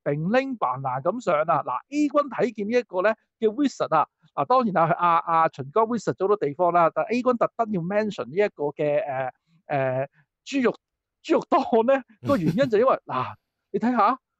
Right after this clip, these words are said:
Speaker 1: 我哋兩國，誒，嘅，誒，交好之後，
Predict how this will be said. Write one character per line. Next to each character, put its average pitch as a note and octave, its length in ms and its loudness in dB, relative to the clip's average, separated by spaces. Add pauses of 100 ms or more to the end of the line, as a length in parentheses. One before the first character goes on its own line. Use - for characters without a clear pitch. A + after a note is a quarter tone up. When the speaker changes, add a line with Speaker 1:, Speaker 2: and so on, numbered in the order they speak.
(160)
Speaker 1:
我 C4+ 100 0
哋 C4 160 4
兩 G3+ 320 4
國， A3+ 300 2 (440)
誒， F#3+ 380 4
嘅， G#3 380 2
誒， D#3 380 2 (280)
交 C4 300 4
好 F#3 320 -2
之 A#3+ 180 -4
後， D#3+ 280 0